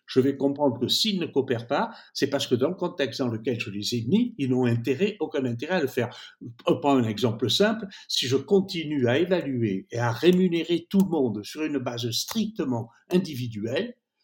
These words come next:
je les mets dans un contexte dans lequel ils n'ont aucun intérêt à coopérer. Un enfant comprendrait ça. Donc, du coup, sur la base de cette connaissance, que moi j'appelle de la connaissance élaborée, je vais pouvoir me poser la question,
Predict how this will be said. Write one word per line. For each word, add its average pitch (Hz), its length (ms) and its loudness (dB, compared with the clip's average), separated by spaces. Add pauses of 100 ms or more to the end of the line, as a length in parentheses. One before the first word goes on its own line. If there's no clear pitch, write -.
je - 120 0
les 117 180 4
mets 165 280 4
dans 127 240 -2
un 110 60 -2
contexte 143 520 -4
dans - 200 -4
lequel 196 300 -4
ils 120 100 0
n'ont 117 100 0
aucun 117 320 0
intérêt 165 360 -6
à 160 100 0
coopérer. 143 600 -4 (360)
Un 113 260 -2
enfant 127 400 2
comprendrait 160 480 -4
ça. - 340 -6 (460)
Donc, 190 260 10
du 190 200 4
coup, 196 300 4
sur - 240 -4
la 101 220 -6
base 196 300 4
de 147 80 0
cette 127 300 -2
connaissance, 214 840 -4 (720)
que 131 60 -4
moi 120 160 4
j'appelle 117 340 0
de 110 80 -2
la 107 140 -6
connaissance 120 680 -2
élaborée, 147 680 0 (600)
je 135 140 8
vais 139 200 4
pouvoir 165 460 2
me 101 160 0
poser 135 280 2
la 98 100 -4
question, 165 560 0